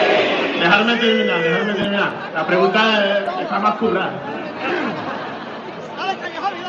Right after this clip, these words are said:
¿Estáis hartos de que los socios separatistas de Sánchez, Olegui, Otegui y Rufián os insulten cada día que madrugáis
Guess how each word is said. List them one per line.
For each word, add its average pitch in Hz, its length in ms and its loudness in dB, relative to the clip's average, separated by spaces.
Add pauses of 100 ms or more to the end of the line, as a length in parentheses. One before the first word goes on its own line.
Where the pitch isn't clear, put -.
(320)
¿Estáis 247 460 4
hartos 254 600 4 (840)
de 202 180 4
que 214 140 6
los 214 200 6
socios 262 560 4
separatistas 233 1160 2 (460)
de 208 320 4
Sánchez, 233 540 2 (720)
Olegui, 240 680 4 (460)
Otegui 220 760 2 (300)
y 240 140 0
Rufián 233 1000 2 (400)
os 226 260 4
insulten 233 1300 2
cada 233 280 6
día 277 280 4
que 269 120 4
madrugáis 262 840 2